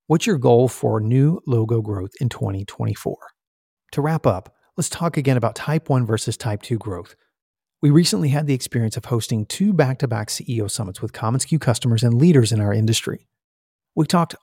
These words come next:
openly about the subjects related to growth in an intimate setting.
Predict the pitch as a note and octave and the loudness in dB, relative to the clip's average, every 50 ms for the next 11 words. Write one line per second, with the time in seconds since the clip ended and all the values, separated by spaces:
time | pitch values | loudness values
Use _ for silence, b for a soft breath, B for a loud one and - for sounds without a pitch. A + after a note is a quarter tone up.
0 | - - F#3+ G#3+ - F3 C3 G2 G2 G#2 _ _ _ _ _ _ _ _ - C#3 | 0 2 2 2 2 2 0 0 -2 -8 _ _ _ _ _ _ _ _ -2 0
1 | C#3 C3 - C#3+ - - - F3+ G3+ E3+ - G3 - - - D3 C3 C#3 D3+ D#3 | 0 0 2 0 0 2 2 2 2 2 -2 -4 -6 -4 -2 0 2 4 4 4
2 | D#3+ - - C3+ A#2 C3 C3 D3 B2+ G#2+ A2 - - b b b b b b - | 2 2 0 -2 -2 0 2 2 2 2 0 -6 -14 b b b b b b 2
3 | D3+ D3 D3 D#3+ - - - F3 F#3+ F3+ - F3 D#3+ D3 D3 - - - - C#3+ | 4 4 4 4 2 0 2 2 2 4 4 4 4 4 2 0 -2 0 0 2
4 | B2+ A2 G2+ B2+ | 0 0 -2 -6